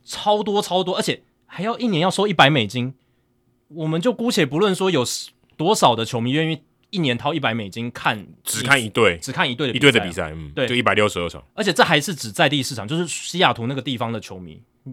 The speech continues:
Speaker 1: 有多少人愿意去
Speaker 2: 哦，对，因为
Speaker 1: 这个
Speaker 2: out of market 还是订M L B T V就好。
Speaker 1: 对啊，out of market 我就订M L B T V，我都看得到。
Speaker 2: 那不可能啊。
Speaker 1: 不可能嘛，基本上就是不可能啊。那根据二零一九年的资料，平均一个晚上有线电视收看水手队赛事的人大概是五万五千人而已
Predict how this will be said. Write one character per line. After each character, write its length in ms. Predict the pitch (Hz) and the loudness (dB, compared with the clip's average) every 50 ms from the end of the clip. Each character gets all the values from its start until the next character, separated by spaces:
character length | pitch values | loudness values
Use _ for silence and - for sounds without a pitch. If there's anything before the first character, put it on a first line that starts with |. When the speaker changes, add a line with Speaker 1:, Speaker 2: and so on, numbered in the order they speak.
| - _ _ - | -20 _ _ -8
Speaker 1:
有 120 | 143 117 | -8 -6
多 160 | 113 139 151 | -4 -2 -2
少 200 | 160 156 131 107 | 2 2 2 2
人 180 | 101 92 85 90 117 | 0 -2 -8 -8 -4
愿 120 | 139 131 | -4 -2
意 160 | 131 127 123 113 | -2 -4 -4 -6
去 240 | - - 127 117 104 | -8 -8 -8 -6 -4
Speaker 2:
哦， 80 | 101 104 | -2 0
对， 160 | 107 120 123 | 2 4 6
因 60 | 135 | 8
为 100 | 151 147 | 8 8
Speaker 1:
这 80 | 143 117 | 8 8
个 80 | 123 | 8
Speaker 2:
out 120 | 143 139 131 | 10 10 10
of 120 | 123 117 | 10 8
market 240 | 120 117 123 110 117 | 8 6 6 6 6
还 60 | 110 | 4
是 60 | 107 | 4
订 220 | 107 - 113 110 113 | 4 2 0 -2 -2
M 100 | 110 98 | 0 0
L 80 | 92 85 | -2 -2
B 100 | 92 92 | -2 -2
T 160 | 269 277 - | -2 -2 -4
V 100 | 87 87 | -4 -4
就 100 | - - | -2 4
好。 60 | 240 | 4
Speaker 1:
对 80 | 233 220 | 6 6
啊， 0 | |
out 80 | 196 | 6
of 0 | |
market 240 | 196 202 208 214 156 | 4 4 4 2 0
我 60 | 131 | -2
就 100 | 127 165 | -2 -4
订 140 | 165 185 170 | -4 -2 0
M 100 | 160 147 | 0 2
L 60 | 139 | 2
B 60 | 123 113 | 0 0
T 100 | 135 131 | -2 -2
V， 100 | 135 127 | -2 -2
我 80 | 110 | -2
都 100 | 113 123 | -4 -4
看 140 | 120 139 127 | -4 -2 -4
得 80 | 101 92 | -4 -2
到。 100 | 127 135 | 0 0
Speaker 2:
那 60 | 139 | 0
不 80 | 151 | 0
可 160 | 135 - 107 85 | 0 -2 -2 -4
能 160 | 76 71 69 | -4 -10 -14
啊。 100 | 69 69 - _ | -16 -16 -14 _
Speaker 1:
不 80 | - 269 | -8 -2
可 180 | - 226 165 | 4 4 4
能 160 | 135 123 113 113 | 6 4 2 2
嘛， 240 | 120 123 117 107 | 2 2 0 0
基 140 | - - 226 | -2 -4 -2
本 100 | 262 247 | 0 2
上 140 | 202 247 240 | 4 4 2
就 80 | 247 262 | 2 -2
是 40 | |
不 120 | 233 277 247 | -4 -4 -4
可 180 | - 196 131 | -2 0 0
能 180 | 117 107 104 104 | 2 0 -2 -2
啊。 200 | 113 113 117 117 - _ _ _ _ _ _ _ | -2 -4 -4 -6 -8 _ _ _ _ _ _ _
那 200 | - 247 214 - - _ _ _ _ _ _ _ _ _ _ _ _ _ _ _ - | 2 2 2 2 0 _ _ _ _ _ _ _ _ _ _ _ _ _ _ _ 4
根 180 | 233 233 240 | 4 6 6
据 160 | 226 - 233 190 | 4 2 2 2
二 140 | 165 226 202 | 4 4 4
零 140 | 175 196 190 | 4 4 2
一 80 | 190 | 0
九 100 | 170 143 | 0 2
年 140 | 113 110 104 | 2 2 0
的 80 | 110 113 | -2 -4
资 180 | - 139 131 | -4 -4 -2
料， 220 | 127 139 123 104 92 | 0 0 0 0 -2
平 260 | - - 135 135 151 | -4 -4 -2 -2 0
均 180 | - 170 175 | 0 -2 -2
一 60 | 135 143 | -2 -2
个 120 | 139 165 | 0 0
晚 200 | 135 123 104 90 | 2 0 0 -2
上 200 | 85 - 131 113 | -4 -6 -6 -4
有 100 | 107 107 | -4 -6
线 180 | 101 - 143 131 | -4 -4 -2 -2
电 160 | 135 143 127 | 0 -2 -2
视 120 | 117 139 113 | -2 -4 -4
收 180 | - 143 131 | -2 -2 -2
看 220 | 135 - 156 120 110 | -2 -2 -2 -4 -4
水 180 | - 117 120 | -4 -6 -6
手 180 | - - 107 98 | -6 -6 -6 -6
队 160 | 92 123 117 | -6 -6 -6
赛 220 | 101 - 127 113 | -4 -4 -4 -4
事 140 | 104 - 120 | -4 -6 -8
的 100 | 107 98 | -10 -10
人 160 | 95 90 92 | -10 -10 -8
大 80 | 110 120 | -6 -6
概 80 | 120 117 | -6 -6
是 140 | - 127 | -6 -8
五 140 | 95 98 92 | -14 -12 -10
万 140 | 107 113 101 | -8 -8 -8
五 60 | 85 - | -10 -12
千 200 | - - 98 95 | -14 -14 -12 -12
人 140 | 95 82 71 73 | -12 -14 -14 -16
而 140 | 82 67 | -16 -18
已 100 | 78 76 | -20 -20